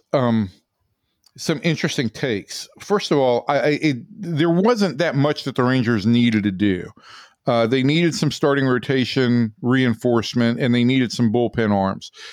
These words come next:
Their lineup, with Wyatt Langford likely stepping into the lineup and replacing Mitch Garver and then them moving the D H around,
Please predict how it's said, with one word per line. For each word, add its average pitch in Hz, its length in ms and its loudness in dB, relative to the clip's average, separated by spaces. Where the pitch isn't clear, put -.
Their 185 200 2
lineup, 139 600 2
with 170 320 0
Wyatt 151 380 2
Langford 131 520 0
likely 123 520 0
stepping 127 540 -2
into 123 220 2
the 107 80 0
lineup 113 500 2
and 113 160 0
replacing 117 600 0
Mitch 113 280 -2
Garver 113 520 2
and 110 200 0
then 110 180 0
them 104 300 0
moving 120 480 2
the 107 80 2
D 107 320 0
H 110 260 -4
around, 120 420 0